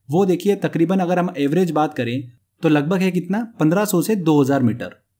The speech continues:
और जब ये पवनें पश्चिमी घाट तक पहुंचती है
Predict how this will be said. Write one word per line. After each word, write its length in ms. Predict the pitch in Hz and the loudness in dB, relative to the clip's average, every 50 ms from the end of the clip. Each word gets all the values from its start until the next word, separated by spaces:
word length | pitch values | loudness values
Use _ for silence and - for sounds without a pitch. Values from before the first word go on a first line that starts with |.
| _ _ _ _ _ _ - | _ _ _ _ _ _ -4
और 100 | 160 147 | -2 0
जब 160 | 185 190 196 | 2 2 2
ये 100 | 214 208 | 2 2
पवनें 460 | 208 190 147 127 123 123 131 151 - - _ - - | 2 2 2 2 2 0 0 -4 -8 -12 _ -6 -6
पश्चिमी 320 | 147 - - 202 220 220 185 | -6 -2 0 2 2 2 0
घाट 180 | 180 175 175 | -2 -4 -2
तक 180 | 175 190 - - | -4 -6 -4 -2
पहुंचती 380 | 151 135 131 131 - 196 156 | -2 -2 -2 -2 -2 0 0
है 120 | 120 110 | 0 0